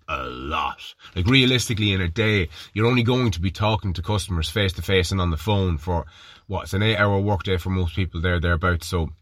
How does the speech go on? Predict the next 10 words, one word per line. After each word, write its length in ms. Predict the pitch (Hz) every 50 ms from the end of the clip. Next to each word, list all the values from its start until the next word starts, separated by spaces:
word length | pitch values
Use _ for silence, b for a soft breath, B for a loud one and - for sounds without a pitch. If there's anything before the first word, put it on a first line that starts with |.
| _ _ _ _ _ - -
I 80 | 104 104
don't 140 | 87 92 90
know, 220 | 87 82 76 71 - - b b b b b b b b b -
maybe 220 | 151 147 151 151
two 200 | - - 175 165
or 80 | 156 147
three 260 | - - 165 143 139
hours 500 | 139 147 151 151 147 131 - - - - _ _ _ _ _ -
of 120 | 117 107 -
actually 600 | 135 131 113 - - 131 120 117 107 101 98 -